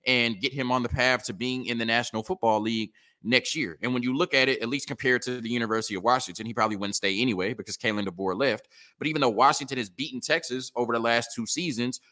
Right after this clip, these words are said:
I don't think there's really any argument to be made that Texas is in a better position moving forward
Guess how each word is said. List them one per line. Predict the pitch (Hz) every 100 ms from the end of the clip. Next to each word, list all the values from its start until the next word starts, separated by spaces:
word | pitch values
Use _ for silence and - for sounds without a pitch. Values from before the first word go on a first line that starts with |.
| _
I | 143
don't | 139
think | - 135
there's | 123 107
really | 127 139 123
any | 127
argument | 113 120 117 117 -
to | 101
be | 104
made | 110 151 127 123 - _
that | 117 -
Texas | 156 - 113
is | 107 110
in | 120
a |
better | 90 117 117
position | 117 101 117 113
moving | 107 120 104
forward | 104 165 160 117 113